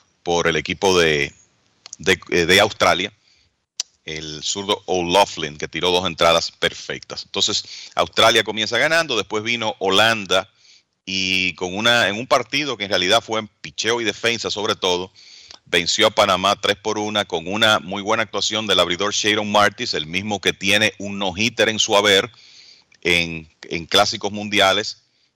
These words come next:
El bullpen también, eh, hizo su trabajo nuevamente con los dominicanos al pina-, al final, Franklin Van Gerb en el octavo y Wendell Floranus en el noveno, pero la clave, cuadrangulares solitarios de los dos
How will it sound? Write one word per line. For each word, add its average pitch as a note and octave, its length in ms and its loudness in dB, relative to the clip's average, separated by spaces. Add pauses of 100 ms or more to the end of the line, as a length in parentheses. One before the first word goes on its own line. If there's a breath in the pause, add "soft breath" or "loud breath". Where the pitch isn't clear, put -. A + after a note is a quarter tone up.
(180)
El F#2 180 -2
bullpen F2+ 500 -2
también, G#2 800 -2
eh, D2+ 220 -12
hizo A2+ 180 -8
su A2 140 -8
trabajo G2+ 500 4
nuevamente G#2 800 -2
con F#2 140 -4
los F2 120 -2
dominicanos E2+ 600 -2
al G2 160 -2
pina-, G2 220 -2
al F2+ 160 -2
final, F#2+ 400 -2
Franklin E2+ 600 -4
Van E2 220 0
Gerb F2+ 300 -4
en F2+ 80 -10
el E2+ 100 -6
octavo F2 500 0 (760 soft breath)
y F2 80 -10
Wendell F#2+ 340 -2
Floranus F#2 500 0
en F#2 80 -4
el F#2+ 120 -2
noveno, A#2+ 320 -2
pero E3 180 0
la A#2 120 2
clave, B2 340 2
cuadrangulares F#2 640 0
solitarios G2 600 -2
de F2 220 -4 (440 soft breath)
los F2+ 280 -6
dos G#2 500 -4